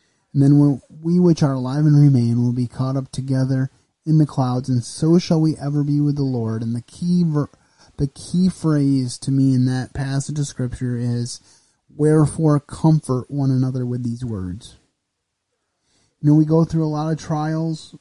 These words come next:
we go through a lot of difficulty, but God promises to always be there with us, and he wants us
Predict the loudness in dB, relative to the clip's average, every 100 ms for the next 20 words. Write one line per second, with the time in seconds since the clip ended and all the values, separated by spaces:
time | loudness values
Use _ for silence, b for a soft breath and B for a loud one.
0 | _ -20 -20 -20 -20 -20 -14 -8 -6 -6
1 | -4 -4 -4 -4 -6 -4 -2 -2 _ _
2 | _ _ _ -10 -8 -4 -2 -2 -2 -2
3 | 0 2 0 -2 -8 -8 -12 -14 _ _
4 | -6 0 4 4 4 4 2 -6 _ -20
5 | -18 -8 -2 0 0 -2 -2 -6 -8 -12
6 | -16 -20 -20 _ _ _ _ -6 0 2
7 | 4 2 2 4 4 2 -2 -8 -12